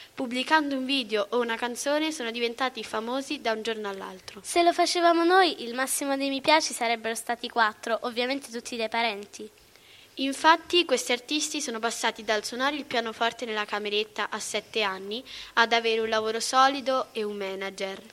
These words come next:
Speaker 2: E poi, diciamolo, sono passati dalla cameretta alla megavilla, dal furgoncino all'N C C, quindi si sono stabiliti molto bene.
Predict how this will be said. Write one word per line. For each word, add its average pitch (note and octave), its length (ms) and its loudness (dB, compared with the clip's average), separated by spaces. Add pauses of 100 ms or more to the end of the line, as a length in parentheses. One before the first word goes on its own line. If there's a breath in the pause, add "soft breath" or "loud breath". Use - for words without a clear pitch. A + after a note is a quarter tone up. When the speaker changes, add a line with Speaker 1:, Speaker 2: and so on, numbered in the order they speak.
(280 soft breath)
Speaker 2:
E - 60 0
poi, D#4 200 6
diciamolo, A3+ 520 0
sono B3 260 -4
passati C4+ 440 0
dalla B3+ 240 2
cameretta C4+ 680 4
alla B3+ 220 2
megavilla, A3+ 680 -2 (300 loud breath)
dal C4+ 160 0
furgoncino D4 680 2
all'N B3 340 0
C F#4 200 -4
C, - 400 0
quindi C4+ 220 -4
si B3+ 140 -6
sono A#3 200 -6
stabiliti A3+ 480 -6
molto A3+ 320 -6
bene. G#3+ 400 -6